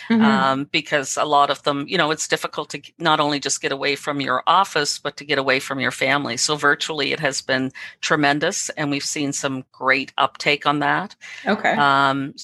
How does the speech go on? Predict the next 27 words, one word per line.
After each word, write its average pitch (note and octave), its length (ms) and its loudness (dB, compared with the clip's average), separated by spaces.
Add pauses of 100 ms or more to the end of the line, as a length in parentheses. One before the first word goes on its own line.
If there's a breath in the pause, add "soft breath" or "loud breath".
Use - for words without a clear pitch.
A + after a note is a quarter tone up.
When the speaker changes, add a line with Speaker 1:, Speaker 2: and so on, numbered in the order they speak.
(640)
Speaker 2:
getting G#3+ 260 2
more A#3 220 4
women A3 240 2
in G#3+ 100 0
supply F3+ 480 2
chains. C3 500 -2
It's, D3 220 -6
it's - 220 -10
been E3+ 160 0
my D#3+ 160 2
passion E3+ 480 0
for C#3+ 160 -6
ten C#3 280 0
years, D#3+ 480 -4
and, C#3 340 0
Speaker 1:
Mm. F#3 340 -4 (100)
Speaker 2:
and, D3 540 2
uh, C3+ 360 4
making D3+ 380 -2
sure D3+ 460 0
that, C3+ 440 0
uh, C3 220 2
women D3 260 2
know C#3 220 4
of D#3 160 0
the C3+ 140 -4
advantages. D3 880 -2